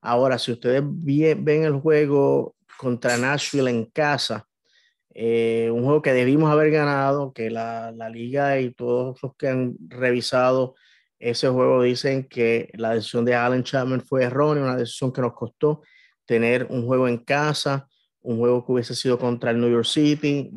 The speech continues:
Yo me atrevo a decir las cosas como son.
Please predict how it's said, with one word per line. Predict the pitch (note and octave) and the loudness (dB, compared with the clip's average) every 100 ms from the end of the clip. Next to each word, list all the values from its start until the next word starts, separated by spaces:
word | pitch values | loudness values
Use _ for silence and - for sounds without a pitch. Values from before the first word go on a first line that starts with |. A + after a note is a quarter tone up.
| A#2+ | -2
Yo | B2 B2+ C3+ C3 | 2 2 2 0
me | C3 | -2
atrevo | A#2 A#2+ B2 | -2 0 0
a | |
decir | B2 - C3+ | 0 -2 -2
las | B2 - | -2 -2
cosas | - C#3+ C3+ D3 | 0 2 2 -2
como | - B2+ A#2+ | -2 -2 -2
son. | A2+ D#3+ E3 E3 | -2 0 0 -2